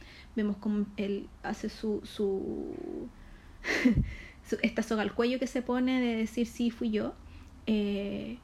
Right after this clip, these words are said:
vemos al tipo que se supone que es su, su aco-, su cómplice. Eh, escuchamos a este periodista, escuchamos a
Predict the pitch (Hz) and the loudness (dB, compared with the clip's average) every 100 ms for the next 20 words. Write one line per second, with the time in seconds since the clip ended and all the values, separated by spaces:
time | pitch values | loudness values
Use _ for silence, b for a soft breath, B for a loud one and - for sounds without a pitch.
0 | - 202 202 208 214 - 214 208 220 220 | 0 2 4 4 2 0 0 0 0 -2
1 | 208 202 202 208 - 220 214 - - 208 | -2 0 0 -2 -4 -2 -2 -4 -4 -2
2 | - 269 - 214 208 285 294 269 262 - | -2 -2 0 0 6 6 6 4 0 0
3 | 262 277 - - - - - - - - | 0 -2 -4 -16 -18 -18 -18 -18 -20 -20
4 | - - - 233 220 214 208 202 196 185 | -18 -18 -4 4 4 4 4 2 0 -2
5 | - - - - - - - - - - | -6 -12 -16 -18 -18 -18 -18 -20 -18 -8
6 | - - 208 - 208 208 208 - - - | -2 0 0 2 2 0 -4 -4 -2 4
7 | 285 285 - 247 247 - 226 - - - | 4 2 -2 0 0 -2 -8 -8 -10 -8
8 | 226 - | -6 -6